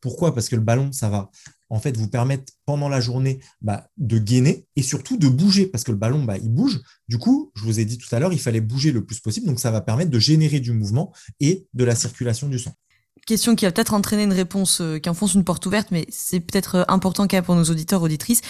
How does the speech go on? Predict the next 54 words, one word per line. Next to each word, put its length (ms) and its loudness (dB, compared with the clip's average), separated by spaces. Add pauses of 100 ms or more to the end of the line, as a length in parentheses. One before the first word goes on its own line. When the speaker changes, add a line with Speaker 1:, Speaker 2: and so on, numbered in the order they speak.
(340)
Speaker 2:
Qu'est-ce 160 6
qu'on 140 2
fait 120 2
quand 200 2
on 80 4
a 60 4
mal ? 280 4
Si, 180 -2
par 240 -2
exemple, 240 -4
il 40 -2
y 20 -2
en 40 -2
a 80 -2
qui 80 -6
ont 40 0
des 100 0
cervicalgies, 720 0
que 100 -12
ça 260 -2
traîne 420 4
sûrement 380 2
depuis 320 0
des 100 -2
semaines 360 6
ou 40 2
des 120 0
mois, 300 2 (440)
est-ce 240 0
que, 100 0
euh, 840 2
j'imagine 380 4
que 100 0
le 60 0
réflexe, 240 -2
c'est 60 -2
d'aller 160 -2
consulter, 680 -2
j'imagine. 500 2 (220)
Est-ce 160 -2
qu'on 80 0
peut 80 -2
faire 140 0
quelque 100 0
chose 200 0
d'autre ? 280 -2 (440)
Speaker 1:
Alors, 180 4
on 40 0
peut 140 -2
faire 260 -2
plein 160 0
de 60 0
choses. 380 0 (100)
Euh, 460 2